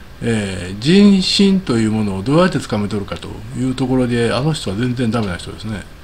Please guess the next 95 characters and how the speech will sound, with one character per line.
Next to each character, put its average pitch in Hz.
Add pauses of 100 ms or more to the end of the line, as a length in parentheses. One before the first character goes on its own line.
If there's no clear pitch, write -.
(440)
ま 123
あ、 117
だ 147
か 143
ら -
政 131
治 -
家 180
と 151
し -
て 110
い 131
ま 165
い 156
ち、 143
ま 131
あ、 -
二 123
流 139
な 107
ん 92
で 87
す -
け 92
ど、 90
ま 98
あ、 -
一 127
応 143
三 117
年 127
間 104
や 104
り 107
ま 101
し -
た 92
ね。 101 (520)
<laughs> -
あ 131
の 165
程 180
度 160
の 143
人 156
物 120
で 139
も 127
三 120
年 147
間 117
で 123
き 139
る 139
と 113
い 113
う 110
の 101
は、 113
務 147
ま 143
る 147
っ 139
て 123
い -
う 120
の 117
は 110
日 110
本 117
の 110
総 104
理 101
大 98
臣 87
な 80
ん 82
で -
す -
よ。 - (480)
大 101
し 92
た 107
も 117
ん 101
ち -
ゃ 113
い -
ま 117
す 127
ね、 117
ほ 98
ん 92
ま 85
に。 90